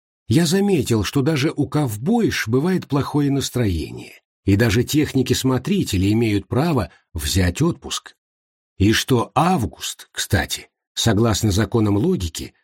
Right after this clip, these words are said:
самый подходящий для этого месяц. Именно в августе в Нью-Йорке,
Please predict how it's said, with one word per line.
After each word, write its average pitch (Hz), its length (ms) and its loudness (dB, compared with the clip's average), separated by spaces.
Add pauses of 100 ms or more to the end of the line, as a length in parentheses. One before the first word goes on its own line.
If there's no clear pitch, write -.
(120)
самый 190 340 0
подходящий 151 800 0
для 95 200 2
этого 95 220 2
месяц. - 600 -4 (580)
Именно 131 540 2
в 113 120 -2
августе 92 720 -4
в 92 120 0
Нью-Йорке, 113 840 0